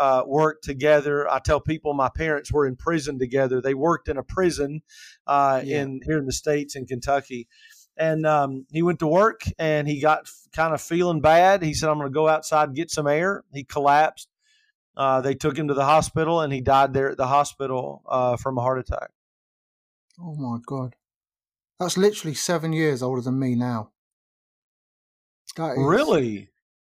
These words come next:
Speaker 1: Yeah.
Speaker 2: that is so
Speaker 1: So, yeah.
Speaker 2: scary.
Speaker 1: Yeah, yeah. And I'll tell you, <laughs> Jermaine, forty-four was a tough year for me.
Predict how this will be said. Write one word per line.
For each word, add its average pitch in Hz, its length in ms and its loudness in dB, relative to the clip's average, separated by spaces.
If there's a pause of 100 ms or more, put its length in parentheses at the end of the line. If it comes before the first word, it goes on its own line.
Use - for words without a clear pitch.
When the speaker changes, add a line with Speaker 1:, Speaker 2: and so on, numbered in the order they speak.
(140)
Speaker 1:
Yeah. 156 420 4
Speaker 2:
that 127 60 -10
is 127 120 -18
so 156 140 -10
Speaker 1:
So, 147 60 -4
yeah. 156 60 0
Speaker 2:
scary. 143 840 -2 (300)
Speaker 1:
Yeah, 170 380 4
yeah. 151 280 2
And 165 200 0
I'll 190 100 4
tell 254 240 2
you, 208 160 -2
<laughs> - 0 -
Jermaine, 208 440 -2
forty-four 233 680 0 (200)
was 190 160 0
a 175 60 0
tough 208 360 -4
year 190 220 2
for 160 160 -4
me. 120 300 -2